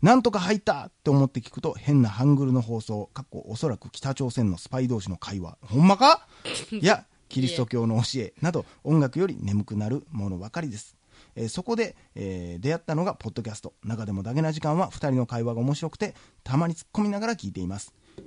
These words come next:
Speaker 1: 運転中の眠気を払う放送をありがとう。いわば命の恩人ですわ。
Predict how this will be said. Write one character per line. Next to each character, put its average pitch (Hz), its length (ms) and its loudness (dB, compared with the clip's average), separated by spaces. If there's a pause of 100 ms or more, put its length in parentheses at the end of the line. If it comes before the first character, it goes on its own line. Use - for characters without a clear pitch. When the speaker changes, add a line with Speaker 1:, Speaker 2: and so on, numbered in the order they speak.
Speaker 1:
運 202 140 0
転 214 200 0
中 214 160 -2
の 202 120 2
眠 196 200 2
気 190 100 -4
を 175 100 0
払 180 180 0
う 147 160 -2
放 165 240 -4
送 175 160 -2
を 156 120 0
あ 185 40 0
り 247 80 0
が 262 100 6
と 190 380 2 (420)
う。 123 60 -2
い 131 40 4
わ 151 100 4
ば 139 100 4
命 196 320 4
の 127 240 0 (300)
恩 185 180 4
人 202 160 2
で 202 100 0
す 202 140 -6
わ。 147 460 -4